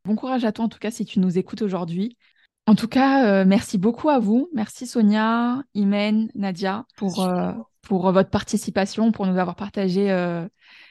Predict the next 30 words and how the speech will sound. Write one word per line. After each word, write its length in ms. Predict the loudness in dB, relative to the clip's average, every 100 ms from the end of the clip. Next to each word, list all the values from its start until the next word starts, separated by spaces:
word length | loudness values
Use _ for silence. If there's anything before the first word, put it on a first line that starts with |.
| _ _ _ -18 -6
des 200 | -2 0
choses, 320 | 2 0 2
euh, 440 | 0 2 2 2 -4 -10 _ _ -6
voilà, 220 | -2 0
des 120 | 0
choses 200 | 0 0
de 100 | 0
votre, 480 | 0 -2 -2 -2 -2
de 120 | -2
votre 300 | -2 -4 -8
vie. 200 | -6 -8
Je 160 | -10 _
pense 160 | -4 0
que 120 | 2
je 100 | 2
referai 380 | 0 -2 -2 0
une 100 | -2
autre 180 | -4
partie, 320 | -12 -14 -10 0
donc 160 | 2
si 140 | 2 -4
vous 80 |
voulez 160 | -4 -4
participer, 600 | -6 -12 -14 -12 -6 -4
euh, 100 | -4
n'hésitez 320 | -6 -4 -4
pas 100 | 0
à 60 | 2
me 80 | 2
dire. 280 | 2 0